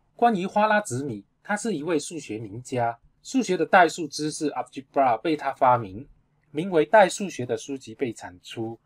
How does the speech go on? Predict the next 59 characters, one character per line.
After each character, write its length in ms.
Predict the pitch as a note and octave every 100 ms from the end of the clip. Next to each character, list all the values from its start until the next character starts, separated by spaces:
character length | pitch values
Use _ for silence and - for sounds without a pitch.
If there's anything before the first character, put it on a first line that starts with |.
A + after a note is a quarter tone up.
| _ -
Algebra 680 | C3+ C3+ D#3+ D3+ E3+ D3 -
意 120 | G3
为 160 | C#3+ A2+
还 280 | - - G#2+ B2+
原， 240 | G2 A2+ -
以 100 | A2
及 260 | A2+ C3 -
Al-Mukabala 880 | B2 B2+ B2+ B2+ B2 B2 B2+ C3+ -
意 140 | D3 B2
为 140 | G#2+
平 280 | - G2+ A2
衡。 320 | B2+ F#2+ F#2+ C#3+ _ - - _
后 160 | A3+
来， 120 | G3 D#3
代 200 | G#3 F#3+
数 160 | G3+
学 160 | D3+ B2
被 160 | D3+
克 200 | B2+ -
雷 120 | E3+ D3
莫 180 | D#3
纳 160 | C#3+ C#3+
被 100 | C#3+
杰 200 | C3+ G#2
拉 160 | A2 B2
德 160 | A#2+ A2+
翻 220 | - E3
译 60 | E3
到 200 | D3+ B2
拉 220 | D3+ D#3
丁 220 | D#3 D#3+
文， 220 | A#2 G#2 - -
并 120 | G3
成 200 | - A#2+
为 160 | A#2 A2+
西 260 | - F#3
方 160 | F3+ E3+
大 180 | F3 C#3+
学 160 | - A2
的 80 |
教 200 | G#2 C3+
科 220 | A2+ A#2 G#2
书。 320 | - G#2 G#2 - - - _ - - _
关 220 | - C4
于 80 | G#3
伊 240 | G#3 A#3
本 180 | A#3+ C#3
白 180 | A2+ A#2
图 160 | C#3 A#2+
泰， 380 | - D#3 B2 - _
他 140 | G3+
是 160 | G#3+ A#3
一 80 | C#3+
位 120 | D#3
航 240 | B2+ G#2+
海 160 | D3 A2+
的 80 | F#2
名 200 | F#2+ G2
人 280 | B2 G2 A#2+